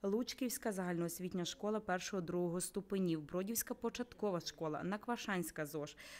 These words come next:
Ражнівський дошкільний навчальний заклад, Нем'ячівський освітній заклад. Також проводяться технічні обслуговування шкільних автобусів. Придбано вісімнадцять нових шин, шість акумуляторів.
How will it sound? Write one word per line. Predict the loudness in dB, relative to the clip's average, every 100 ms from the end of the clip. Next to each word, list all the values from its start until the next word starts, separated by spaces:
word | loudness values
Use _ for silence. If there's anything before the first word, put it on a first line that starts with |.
| -4
Ражнівський | 2 4 6 4 2 2 -2
дошкільний | 0 -2 -2 -2 0
навчальний | 0 0 0 2 2
заклад, | 2 2 2 -2 -4 -2
Нем'ячівський | 2 4 2 0 -2 -2 -4 -4
освітній | -4 -4 -4 -2 0 -2 -4
заклад. | 0 0 0 -4 -4 -14 -20 -20 -20 -20 -2
Також | 0 2 2 2
проводяться | 2 4 4 2 2 0
технічні | 0 0 2 0 0 -2
обслуговування | -2 -4 -2 0 2 2 2 6 6 6
шкільних | 2 2 2 2
автобусів. | -4 0 2 2 0 -2 -2
Придбано | 0 0 2 2 2
вісімнадцять | 2 0 2 2 2 0 0
нових | 0 0 -2
шин, | 2 2 2 -4
шість | -10 -4 -2 -4 -6
акумуляторів. | -4 2 4 4 2 0 -2